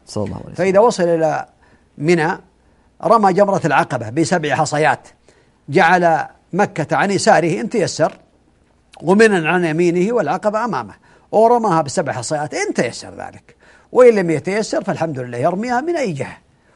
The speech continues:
Speaker 2: ومن أي دور من الأدوار، والحمد لله صارت الآن الجمرات بأدوار متعددة، وهذا من فضل الله تعالى على الناس،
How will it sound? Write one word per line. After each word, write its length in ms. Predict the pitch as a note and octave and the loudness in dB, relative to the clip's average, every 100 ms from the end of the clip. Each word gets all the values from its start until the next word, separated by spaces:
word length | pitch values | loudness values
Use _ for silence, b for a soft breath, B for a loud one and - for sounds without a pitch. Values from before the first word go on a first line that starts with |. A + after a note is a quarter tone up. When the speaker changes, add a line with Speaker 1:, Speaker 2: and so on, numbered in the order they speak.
| b | b
Speaker 2:
ومن 220 | F#3 G#3 | -4 -2
أي 200 | A3+ A3 | 0 0
دور 280 | F#3 G3 D3 - | 2 2 2 -4
من 140 | C#3 | -10
الأدوار، 540 | D3+ D#3+ D#3+ D#3+ C3 - | -2 0 4 4 2 -10
والحمد 320 | A2 D3+ C#3 | -12 -8 -8
لله 340 | C3+ B2+ D3 | -8 -6 -8
صارت 360 | - E3 D#3+ A#2+ | -4 -4 -4 -4
الآن 340 | C3+ D3 D3+ C3+ b b b | -4 -4 -4 -8 b b b
الجمرات 600 | A2+ C3 B2+ C#3+ D#3+ C#3 | -8 -8 -4 -2 -4 -4
بأدوار 500 | B2+ C3 C3 D3 D#3 | -10 -8 -4 0 0
متعددة، 720 | C3+ C3+ A#2 C3 D3+ C3 C3+ C3+ | -2 -8 -6 -2 -2 -4 -8 -4
وهذا 280 | D#3+ C#3+ | -4 -4
من 100 | C3+ | -8
فضل 220 | B2+ D3+ C3 | -6 -6 -6
الله 260 | C#3 C3 | -8 -8
تعالى 380 | A#2 B2+ D#3 D3+ - b b b | -8 -4 -2 -4 -10 b b b
على 460 | - C3+ C#3 B2 A#2+ - b b - | -6 -4 -4 -4 -8 -14 b b -12
الناس، 640 | C#3 C3+ E3 C#3+ - - | -8 -4 -2 -4 -8 -16